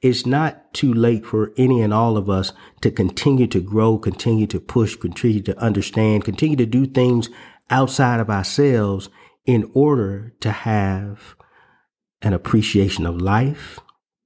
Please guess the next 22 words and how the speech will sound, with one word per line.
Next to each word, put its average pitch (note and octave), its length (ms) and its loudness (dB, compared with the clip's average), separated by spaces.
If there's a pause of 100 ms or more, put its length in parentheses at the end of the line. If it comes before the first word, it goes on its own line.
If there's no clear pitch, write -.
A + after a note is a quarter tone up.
(320)
to A2 100 0
be G2+ 160 2
thankful A2 540 0
for F#2 180 -6
where G2 200 2
we F#2 200 -2
are, A2+ 260 -2
who A2 200 0
we A#2+ 200 2
are, B2+ 340 -4 (680)
to G2+ 100 -2
be, F#2+ 300 0 (360)
have F#2 340 -2
compassion, A#2 1000 -2 (760)
um, G2+ 520 -12 (140)
to G#2 140 -8
have F#2+ 240 -2
humility, A2+ 800 0 (1080)
to - 160 -8
understand A#2 880 0
that G2+ 480 -2 (580)
by G2+ 600 0